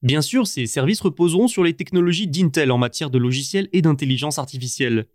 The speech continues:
Pour vous donner une idée, selon les exemples donnés, Articulate pourra synthétiser des sources d'informations financières pour évaluer les tendances d'un marché et faire ensuite un compte-rendu.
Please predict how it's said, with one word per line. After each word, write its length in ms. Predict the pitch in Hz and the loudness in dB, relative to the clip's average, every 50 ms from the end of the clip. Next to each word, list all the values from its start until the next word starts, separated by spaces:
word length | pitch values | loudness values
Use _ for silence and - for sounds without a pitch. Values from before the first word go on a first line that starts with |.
| _ _ _ _ _ | _ _ _ _ _
Pour 100 | - 131 | 0 2
vous 160 | 117 117 131 135 | 4 4 4 4
donner 280 | 127 170 175 175 180 | 4 4 4 4 4
une 120 | 175 170 165 | 4 2 2
idée, 240 | 147 127 131 117 | 2 2 2 2
selon 340 | 107 - - 147 156 170 180 | 0 -2 -2 2 4 4 6
les 220 | 170 143 127 117 127 | 4 4 2 2 0
exemples 380 | 127 127 135 156 143 - 143 | 0 0 -2 -4 -2 0 0
donnés, 320 | 131 139 135 131 120 101 - | 2 4 4 4 2 2 0
Articulate 640 | - 135 135 - 127 120 - 143 139 151 185 - - | -2 -2 -2 -2 -2 -2 0 2 2 2 2 -2 -4
pourra 260 | - - 143 139 147 | -2 0 2 2 2
synthétiser 640 | 143 - 185 180 - 185 180 - 170 160 151 190 | 2 2 0 0 0 0 -2 -4 -4 -6 -4 -2
des 140 | 151 147 131 | 0 0 0
sources 320 | - - 196 - - - 131 | 0 0 -2 -2 -2 -2 -2
d'informations 640 | 127 151 147 - 185 175 170 165 156 - 139 127 | 0 0 0 0 0 0 0 0 -2 -4 -4 -4
financières 580 | 127 - 214 214 185 151 - - 180 180 180 - | -2 0 2 2 2 2 0 0 -2 -2 -2 -2
pour 240 | - 190 185 - - - | 0 0 0 0 0 -4
évaluer 420 | 247 240 202 220 208 196 202 202 | -2 -2 0 2 2 4 4 4
les 100 | 190 165 | 4 2
tendances 380 | 131 156 151 143 131 139 135 127 | 2 2 2 2 2 4 2 2
d'un 140 | 117 120 120 | 2 0 -2
marché 400 | 135 165 - - 233 233 233 _ | -2 -2 -4 -4 -6 -8 -6 _
et 100 | - 196 | 0 0
faire 240 | 185 - - 220 196 | 0 2 2 2 2
ensuite 320 | 170 147 - 226 220 190 | 2 2 2 0 -2 0
un 80 | 170 170 | -2 -6
compte-rendu. 720 | 165 - 208 208 185 - - 175 151 135 123 117 - _ | -4 0 0 0 0 2 2 2 4 4 4 2 0 _